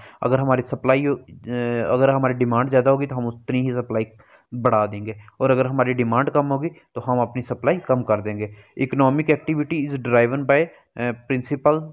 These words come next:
that business, अ, will sell their product at the highest price that consumer attempt to, अ, purchase।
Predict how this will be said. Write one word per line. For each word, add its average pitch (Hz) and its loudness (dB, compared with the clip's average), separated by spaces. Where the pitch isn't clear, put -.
that 131 4
business, 131 -4
अ, 120 0
will 135 0
sell 143 2
their 135 2
product 131 0
at 123 2
the 131 2
highest 127 0
price 147 4
that 131 4
consumer 123 0
attempt 120 0
to, 190 0
अ, 123 -4
purchase। 110 -2